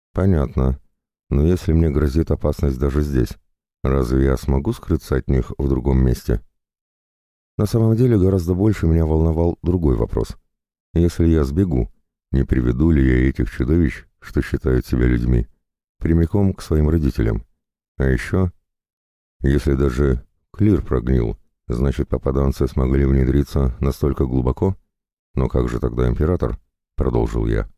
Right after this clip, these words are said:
«Я слышал, его величество уже здесь». «Это так»,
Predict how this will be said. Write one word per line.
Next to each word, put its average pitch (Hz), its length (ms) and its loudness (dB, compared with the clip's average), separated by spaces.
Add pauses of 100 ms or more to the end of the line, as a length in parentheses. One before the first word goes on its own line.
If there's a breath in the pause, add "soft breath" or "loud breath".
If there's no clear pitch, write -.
(580)
«Я 69 240 2
слышал, 92 520 -2
его 78 240 2
величество 76 540 0
уже 73 260 2
здесь». 73 320 -2 (800)
«Это 65 260 0
так», - 320 -4